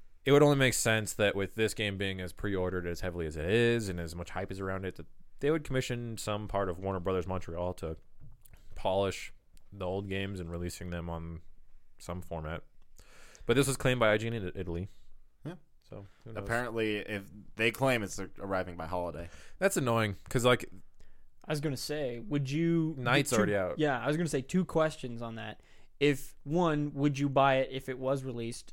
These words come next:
Speaker 3: Two, would you buy it holiday twenty fifteen with all of the releases coming out? That
Speaker 2: Yes,
Speaker 1: Maybe.
Speaker 2: no. I would eventually buy it, but it's not a priority.
Speaker 3: Right.
Speaker 1: If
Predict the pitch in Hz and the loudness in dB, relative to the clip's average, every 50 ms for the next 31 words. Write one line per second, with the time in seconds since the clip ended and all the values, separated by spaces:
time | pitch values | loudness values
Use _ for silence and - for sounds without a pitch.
0 | - - - - - - 160 156 151 147 147 143 147 - 143 139 143 139 127 139 | -12 -8 -6 -4 2 6 8 8 10 10 8 6 4 2 4 4 4 4 4 0
1 | 131 120 - 135 151 180 170 139 120 - - 131 127 123 117 110 110 - - 110 | 0 4 8 10 10 10 10 8 4 0 0 0 0 0 -2 -6 -8 -10 -12 -12
2 | 110 - - 107 - - - 117 113 107 - - - - - 131 - - - 160 | -12 -12 -14 -16 -14 -12 -12 -12 -12 -12 -16 -20 -12 -8 -6 -6 -6 -2 2 4
3 | 151 147 147 135 135 123 127 127 127 120 113 - 92 - - 127 120 113 110 - | 4 6 6 4 2 0 0 0 -2 -2 -4 -6 -10 -10 -10 -10 -12 -12 -10 -8
4 | - 104 104 107 123 131 139 117 120 143 151 160 170 110 110 110 98 90 85 - | -6 -4 0 6 6 8 8 8 8 8 8 8 6 2 0 0 0 -2 -4 -8
5 | - - - - _ - - - - - - - - - 101 107 110 110 113 110 | -12 -18 -20 -20 _ -20 -20 -20 -20 -20 -20 -20 -8 -2 -2 0 2 2 0 0
6 | 107 98 110 113 117 - - 135 135 131 117 110 107 104 107 107 110 - 101 98 | 0 -2 -4 -4 -4 -6 -6 -6 -6 -6 -4 -2 0 0 0 0 -2 -2 -4 -8
7 | 95 95 90 - - 98 95 95 98 98 - - - - 92 85 85 85 - 98 | -8 -8 -8 -10 -10 -8 -4 -2 -2 -2 -2 -6 -10 -10 -10 -8 -8 -10 -12 -12
8 | 101 - - - - - - - 139 135 151 160 156 - - - - - | -14 -14 -18 -18 -18 -14 -6 2 6 8 8 8 6 4 -2 -4 -4 -6